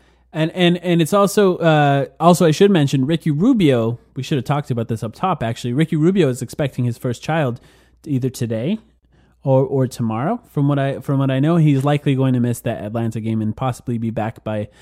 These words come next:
uh, Thursday with the Knicks. So congratulations to Ricky Rubio, uh, on your child. I can't wait to see pictures and find out the name of that child. But no Ricky Rubio in that game, and I think that sort of lines up nicely <laughs> schedule-wise. If you're gonna miss, uh, Ricky Rubio in one game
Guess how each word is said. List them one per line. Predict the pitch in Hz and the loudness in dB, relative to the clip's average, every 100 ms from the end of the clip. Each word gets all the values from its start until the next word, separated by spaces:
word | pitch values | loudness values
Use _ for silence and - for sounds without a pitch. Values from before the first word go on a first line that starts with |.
| - _ | -20 _
uh, | 120 113 | -4 -2
Thursday | - 135 127 123 | 0 0 2 -2
with | 117 113 | -2 -4
the | 127 | 0
Knicks. | 196 165 - - - _ | 0 0 -6 -16 -20 _
So | - 151 | -2 -2
congratulations | 147 147 143 135 135 139 135 - | 0 0 0 0 -2 -2 -6 -4
to | 131 | -4
Ricky | 123 123 | -4 -2
Rubio, | 135 185 185 180 180 175 - _ - | 0 2 4 4 2 -2 -14 _ -4
uh, | 135 131 | -2 -2
on | 135 135 | -2 -2
your | 123 | -2
child. | - 156 151 | 0 2 2
I | |
can't | 127 139 | 0 -4
wait | 117 113 | -6 -8
to | |
see | - | -10
pictures | 120 - 131 131 117 | -8 -8 -6 -6 -4
and | 113 | -6
find | 117 120 120 | -6 -4 -4
out | 117 | -4
the | 120 | -2
name | 120 120 | -2 -2
of | |
that | 117 117 | -4 -6
child. | - 151 160 151 | -4 -2 -2 -2
But | 143 | -4
no | 147 170 | 0 2
Ricky | 175 165 160 | 4 2 2
Rubio | 156 156 151 | 2 2 2
in | 143 | 2
that | 135 | 0
game, | 117 135 135 | 0 2 4
and | 123 | 2
I | |
think | 120 143 135 | 0 -2 -2
that | 135 127 - | -2 -4 -4
sort | 147 | -4
of | 127 | -2
lines | 123 135 131 | -2 -2 -2
up | 117 | -4
nicely | 127 127 - - 165 - - | -2 -4 -4 -2 -2 -2 -20
<laughs> | - | -20
schedule-wise. | - 190 175 180 180 160 135 143 - - _ | 2 6 8 8 6 6 4 0 -4 -16 _
If | 151 143 | -4 0
you're | 165 | 2
gonna | 180 | 4
miss, | 165 185 165 - - _ _ - | 4 2 0 -6 -14 _ _ -2
uh, | 147 143 | 0 2
Ricky | 143 156 156 | 0 0 2
Rubio | 147 156 151 139 | 2 4 4 4
in | 131 | 4
one | 131 131 | 2 0
game | 123 147 139 135 | 0 0 2 0